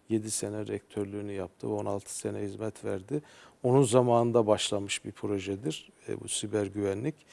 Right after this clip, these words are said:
onun, e, başlatması ve, e, nihayete getirmesiyle buralara kadar gelmiştir. Bu açıdan kendisine teşekkür ediyoruz. Biz elimizden geldiğince onun da vizyonunu devam ettirmeye çalışıyoruz.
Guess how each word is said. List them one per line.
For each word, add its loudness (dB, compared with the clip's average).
onun, -2
e, 2
başlatması 0
ve, 0
e, 0
nihayete 0
getirmesiyle -4
buralara 0
kadar -6
gelmiştir. -6
Bu -2
açıdan -4
kendisine -6
teşekkür -4
ediyoruz. -6
Biz -4
elimizden 0
geldiğince 0
onun -4
da -2
vizyonunu -4
devam 0
ettirmeye -8
çalışıyoruz. -8